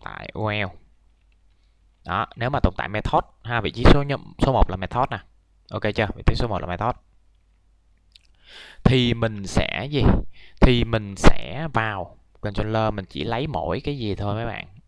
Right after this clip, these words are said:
Ờ, copy cái này xuống ra đây. Đó, mình chỉ lấy mỗi cái gì? Lấy mỗi cái hàm thôi. Ha, mình chỉ lấy mỗi cái hàm thôi, không truyền vào tham số. Ha, không truyền vào tham số. Thì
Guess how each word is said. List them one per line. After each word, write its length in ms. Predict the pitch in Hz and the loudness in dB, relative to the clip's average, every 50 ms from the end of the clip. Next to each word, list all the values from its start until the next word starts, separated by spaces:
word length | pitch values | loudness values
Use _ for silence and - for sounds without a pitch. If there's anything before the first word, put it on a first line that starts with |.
| _ - | _ -18
Ờ, 120 | - - - - _ _ _ _ - - - | -16 -16 -18 -18 _ _ _ _ -20 -12 -10
copy 260 | - - - - - | -6 -4 -4 -4 -4
cái 80 | 101 98 | -4 -4
này 120 | - 185 - - | 2 4 4 4
xuống 140 | - - 117 | 4 2 -2
ra 160 | 120 117 110 | -4 -6 -8
đây. 160 | 104 98 92 87 - - - _ _ _ _ _ _ _ _ _ _ _ _ - _ _ _ - | -8 -8 -10 -12 -14 -20 -20 _ _ _ _ _ _ _ _ _ _ _ _ -20 _ _ _ -6
Đó, 200 | 82 85 95 113 | -2 -2 -2 -2
mình 140 | 123 - 175 | -4 -6 -8
chỉ 160 | - - 87 | -6 -6 -4
lấy 240 | 95 104 101 120 135 | -4 -2 -4 -4 -6
mỗi 440 | 135 107 73 - - - 127 156 - - - _ _ _ _ - - - | -6 -6 -6 -6 -6 -6 -6 -8 -10 -14 -20 _ _ _ _ -14 -8 -6
cái 140 | 135 139 135 | -4 2 4
gì? 60 | 117 - - - - - - | 6 6 6 4 0 -6 -6
Lấy 180 | - 113 127 | -6 -4 -4
mỗi 200 | 139 113 - - | -2 -2 -4 -4
cái 120 | - 143 131 | -4 -6 -4
hàm 300 | 127 120 104 95 85 80 | -2 -2 -2 -2 -2 -2
thôi. 160 | 104 107 101 - - - _ _ _ _ _ _ _ - | 0 0 0 -2 -6 -14 _ _ _ _ _ _ _ -4
Ha, 180 | - 113 107 107 | -2 -2 -2 -2
mình 140 | 101 95 85 | -4 -8 -8
chỉ 160 | - - 85 | -6 -6 -4
lấy 160 | 107 117 131 | -4 -4 -4
mỗi 120 | 127 78 - | -4 -6 -6
cái 120 | - 127 117 | -8 -8 -6
hàm 220 | 110 95 87 85 | -6 -6 -6 -2
thôi, 160 | - 101 101 - - - _ - - | -2 0 0 0 -4 -8 _ -8 0
không 240 | - 131 123 120 117 | 2 2 2 0 -2
truyền 300 | - - 110 101 90 92 | -4 0 0 0 0 0
vào 220 | 87 95 90 85 82 | -2 -2 -2 -2 -2
tham 220 | - 107 104 101 98 | -4 -6 0 4 8
số. 300 | - - 101 110 - - - - - - - - - - - - _ - | 10 10 10 10 6 2 -6 -14 -18 -18 -20 -20 -20 -20 -20 -20 _ -4
Ha, 220 | 110 113 110 98 - | -4 -2 -2 -2 -4
không 180 | - 110 101 | -4 -4 -4
truyền 180 | - - 92 87 | -4 -8 -8 -6
vào 120 | 85 85 | -4 -4
tham 120 | 85 87 - | -4 -4 -2
số. 200 | - 101 104 127 - | 0 0 4 4 4
Thì 160 | 120 104 | 4 4